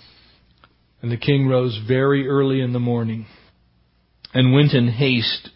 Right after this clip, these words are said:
to the den of lions. And when he came to the den, he cried out in a lamenting voice to Daniel. Now I want you to notice something. There's faith in the very substance of what he's doing.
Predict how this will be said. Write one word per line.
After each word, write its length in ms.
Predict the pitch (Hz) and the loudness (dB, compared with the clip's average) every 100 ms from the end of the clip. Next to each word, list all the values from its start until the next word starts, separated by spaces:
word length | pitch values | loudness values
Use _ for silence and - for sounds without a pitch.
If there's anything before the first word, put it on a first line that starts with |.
| _ | _
to 100 | - | -4
the 140 | 117 117 | -4 -2
den 260 | 123 120 | -2 -2
of 120 | 120 110 | -2 -4
lions. 800 | 120 110 107 104 104 - - - _ _ _ _ _ _ _ _ | -4 -2 -4 -6 -8 -12 -14 -18 _ _ _ _ _ _ _ _
And 180 | - 127 | -4 2
when 120 | 147 | 4
he 180 | 160 135 | 4 2
came 280 | 165 165 160 | 2 4 4
to 80 | 147 | 0
the 160 | 127 | -2
den, 260 | 117 131 135 | 0 0 2
he 180 | 131 131 | 0 -2
cried 520 | - 147 143 143 143 | -4 0 2 4 2
out 340 | 139 147 147 | 2 2 0
in 140 | 143 127 | 0 0
a 80 | 123 | 2
lamenting 640 | 123 123 139 143 151 131 | 0 2 0 0 -2 -2
voice 420 | 120 135 135 - - | 0 0 0 -2 -6
to 80 | 143 | -4
Daniel. 680 | 123 139 135 139 135 147 - _ _ _ _ _ _ _ _ _ | 0 2 2 0 -2 -2 -6 _ _ _ _ _ _ _ _ _
Now 140 | - 135 | -4 -2
I 20 | |
want 180 | 175 - | -2 -2
you 120 | 147 | -4
to 40 | |
notice 400 | 127 147 185 175 | -2 0 0 -2
something. 380 | - 110 107 117 | -4 -4 -4 -6
There's 280 | 117 113 - _ | -4 -6 -8 _
faith 360 | 160 160 190 185 - - | 0 2 2 0 -6 -8
in 180 | 131 120 | -4 -4
the 160 | 110 | -4
very 320 | 117 147 139 117 | 0 2 2 -2
substance 920 | - - 160 170 - - 180 165 - | -6 0 0 0 -4 -2 -2 -2 -6
of 220 | 131 113 | -8 -6
what 220 | 120 143 | 0 -2
he's 400 | 143 - 131 107 95 | -2 -8 -6 -6 -6
doing. 440 | 123 139 101 82 | -4 -2 -4 -10